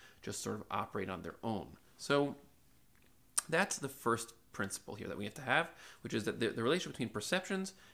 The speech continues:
and emotions, these things essentially are linked and one reflects the other, and they inter-, they essentially interlock with each other very intensively, and so that's, that's a structural element that we have to just know about as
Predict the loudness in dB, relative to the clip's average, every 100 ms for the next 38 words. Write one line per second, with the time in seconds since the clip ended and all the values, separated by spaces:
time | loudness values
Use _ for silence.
0 | 0 4 6 4 2 -2 -4 -2 -2 2
1 | 2 2 -2 -12 -6 -4 -2 0 2 2
2 | 2 0 0 -2 -6 -2 0 2 0 0
3 | -2 -2 -4 -2 2 2 2 -4 -18 -14
4 | -2 0 2 2 2 2 0 0 2 2
5 | 2 -2 -2 0 0 0 2 4 2 0
6 | -2 0 0 2 2 0 -4 -6 -4 -2
7 | -4 -4 -14 -10 -4 2 2 0 -4 -4
8 | -4 -8 0 0 0 -2 -2 0 0 0
9 | 0 -2 -2 -6 -8 -4 -2 0 -2 -4
10 | -8 -8 -10 -10